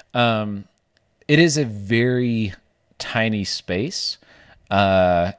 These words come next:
in terms of, like, floor space, it is probably a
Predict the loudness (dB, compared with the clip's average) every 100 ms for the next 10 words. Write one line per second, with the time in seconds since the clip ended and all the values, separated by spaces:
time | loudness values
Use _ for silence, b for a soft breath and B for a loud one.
0 | _ -2 -2 -2 0 0 0 -2 -6 -2
1 | 0 2 0 -2 -4 -16 -16 -10 -6 -4
2 | -6 -4 -4 -4 -6 -10 B B B B
3 | 0 2 2 -2 -8 -20 -14 0 4 6
4 | 4 2 -4 -4 -4 -4 -4 -6 -6 -8
5 | -4 -4 -4 -4 -6 -10